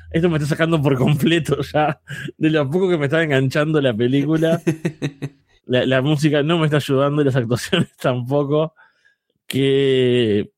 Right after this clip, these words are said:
Speaker 1: qué bajada, ¿no? Ha-, había empezado bastante bien, era como prometedor y, y de repente es como que, bueno, me está empezando a costar.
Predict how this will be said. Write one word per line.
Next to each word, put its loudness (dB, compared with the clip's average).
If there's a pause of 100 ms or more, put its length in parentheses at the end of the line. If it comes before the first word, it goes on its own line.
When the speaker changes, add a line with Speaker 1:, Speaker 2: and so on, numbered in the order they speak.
(920)
Speaker 1:
qué -2
bajada, 0
¿no? 0
Ha-, 2
había 2
empezado 2
bastante 2
bien, 2
era 2
como 0
prometedor 2
y, 0
y 2
de 2
repente 0
es -6
como -2
que, 0
bueno, -2
me -8
está -6
empezando 0
a 2
costar. -2